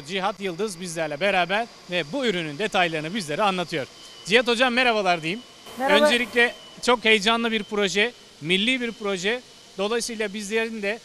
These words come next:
Speaker 1: anlatırken daha gururlanmaya başladığını baştan söyleyebilirim. Ben girişte şöyle bir cümle dedim. "Bir buçuk tonluk silaj paketi gördünüz mü?"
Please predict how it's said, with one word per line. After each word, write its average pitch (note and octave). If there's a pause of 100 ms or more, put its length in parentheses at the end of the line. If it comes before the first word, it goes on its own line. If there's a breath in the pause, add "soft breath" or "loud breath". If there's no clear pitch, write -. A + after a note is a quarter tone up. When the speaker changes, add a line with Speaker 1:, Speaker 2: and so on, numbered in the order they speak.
(180)
Speaker 1:
anlatırken G#3
daha F3+
gururlanmaya F#3+
başladığını G3+ (280)
baştan G#3
söyleyebilirim. E3+ (440 loud breath)
Ben A#3
girişte B3
şöyle A#3
bir C4
cümle A3+
dedim. D3 (180)
"Bir A#3
buçuk A#3
tonluk A3
silaj A3+
paketi G#3+
gördünüz G#3+
mü?" A#3